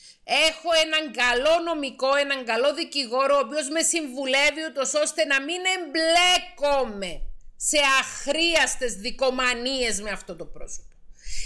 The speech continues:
Έχω μια δύσκολη κατάσταση, την έχω υπό έλεγχο. Έχω βάλει την κατάσταση σε έλεγχο με αυτόν και αυτόν τον τρόπο. Αυτές είναι οι συνθήκες μου.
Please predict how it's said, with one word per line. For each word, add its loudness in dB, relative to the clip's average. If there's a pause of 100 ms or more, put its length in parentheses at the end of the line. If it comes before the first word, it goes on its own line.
(180)
Έχω 0
μια 2
δύσκολη 0
κατάσταση, -6
την -2
έχω 2 (120)
υπό -6 (240)
έλεγχο. -4 (300)
Έχω 0 (520)
βάλει 0
την -10
κατάσταση -2
σε 0
έλεγχο 0
με -2
αυτόν -4
και 0
αυτόν -6
τον -8
τρόπο. 2
Αυτές -4
είναι -4
οι -2
συνθήκες -8
μου. -20